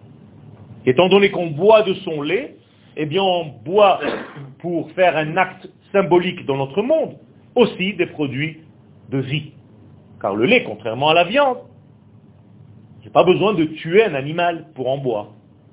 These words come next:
Au contraire, quand je trais la vache,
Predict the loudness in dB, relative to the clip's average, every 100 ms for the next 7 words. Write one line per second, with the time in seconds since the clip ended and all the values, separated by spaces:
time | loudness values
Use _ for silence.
0 | _ _ -20 -20 _ _ -20 -20 -20 -20
1 | -20 -20 -12 -2 0 2 2 0 -4 -18
2 | -20 _ -6 -2 -2 0 0 2 2 2
3 | 0 0